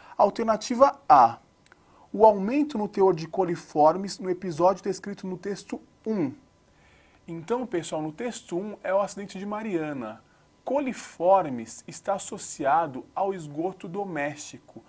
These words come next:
Coliformes estão presentes em fezes humanas. Então, a alternativa A está descartada. Não é a alternativa A, porque relaciona-se ao esgoto doméstico, e não é o caso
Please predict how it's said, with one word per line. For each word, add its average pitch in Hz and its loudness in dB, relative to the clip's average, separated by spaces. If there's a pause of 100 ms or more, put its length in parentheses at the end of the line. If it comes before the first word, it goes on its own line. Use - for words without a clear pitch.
(260)
Coliformes 196 -4
estão 196 -10
presentes 175 -8
em 185 -10
fezes 175 -4
humanas. 160 -8 (280)
Então, 165 -8
a - -4
alternativa 202 -6
A 196 2
está 190 -6
descartada. 151 0
Não 170 -6
é 202 0
a - 0
alternativa 185 -6
A, 160 4 (200)
porque - -10
relaciona-se 180 -6
ao 180 -4
esgoto 165 -6
doméstico, 160 -8
e 131 -8
não 139 -6
é 151 -6
o 175 -6
caso 143 0